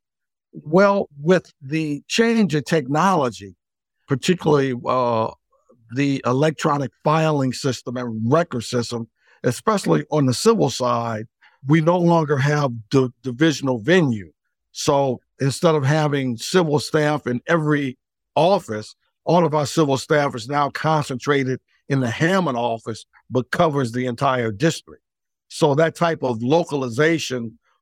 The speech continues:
on, on the, uh, civil side has gone away. And one of the other things that I've, I've, I've seen in the office is just the technological changes, uh, behind litigation.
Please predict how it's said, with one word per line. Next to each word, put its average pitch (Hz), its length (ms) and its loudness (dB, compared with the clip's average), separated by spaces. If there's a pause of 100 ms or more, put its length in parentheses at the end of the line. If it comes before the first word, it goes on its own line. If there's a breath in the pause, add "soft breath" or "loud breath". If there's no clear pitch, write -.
(140)
on, 139 380 2
on 139 220 0
the, 127 320 -2
uh, 117 200 -2
civil 147 500 0
side 127 400 0
has 110 260 -4
gone 143 320 0
away. 123 400 -2 (600)
And 123 300 0
one 151 140 4
of 147 120 2
the 135 120 4
other 160 180 2
things 131 320 -2
that 127 100 -2
I've, 127 380 -2
I've, 117 240 -4
I've 113 200 -4
seen 147 500 2 (400)
in 139 160 2
the 127 80 0
office 139 500 -2
is 123 240 -6
just 170 320 0
the 135 80 -6
technological 135 1400 -4 (400)
changes, 147 580 0 (120)
uh, 131 240 4 (120)
behind 135 420 2
litigation. 135 720 0